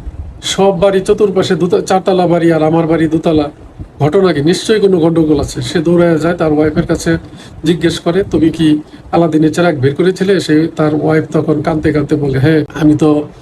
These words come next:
চেরাগ বের করেছিলাম, আমি তো দৈত্যকে দোতলা বাড়ি চেয়েছিলাম, তখন আমাকে একটি দোতলা বাড়ি দিয়ে আর গ্রামের সবাইকে চারতলা বাড়ি করে দিয়েছে।" তখন তো সেই লোক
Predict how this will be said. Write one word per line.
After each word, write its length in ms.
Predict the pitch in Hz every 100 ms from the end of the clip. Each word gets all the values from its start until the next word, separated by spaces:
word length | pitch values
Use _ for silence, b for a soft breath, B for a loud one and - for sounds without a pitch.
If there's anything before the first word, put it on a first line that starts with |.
| B -
চেরাগ 300 | 185 170 135
বের 160 | 135
করেছিলাম, 540 | 123 160 160 180 202 151
আমি 180 | 147 135
তো 100 | 143
দৈত্যকে 440 | 160 156 156 147
দোতলা 340 | 139 156 160
বাড়ি 200 | 151 156
চেয়েছিলাম, 560 | 170 156 151 147 202 208 B B B B -
তখন 240 | 156 175
আমাকে 360 | 170 165 160 170
একটি 180 | 165
দোতলা 320 | 156 170 170 160
বাড়ি 260 | 165 165
দিয়ে 240 | 151 165 214
আর 240 | 156 151
গ্রামের 260 | 147 156 156
সবাইকে 500 | 175 175 185 170 151
চারতলা 380 | 165 - 151 143
বাড়ি 180 | 139
করে 200 | 131 139
দিয়েছে।" 340 | 131 127 123 170 - - - B B B B B B B -
তখন 360 | 190 196 185
তো 160 | 170 175
সেই 240 | - 180
লোক 320 | 170 165 156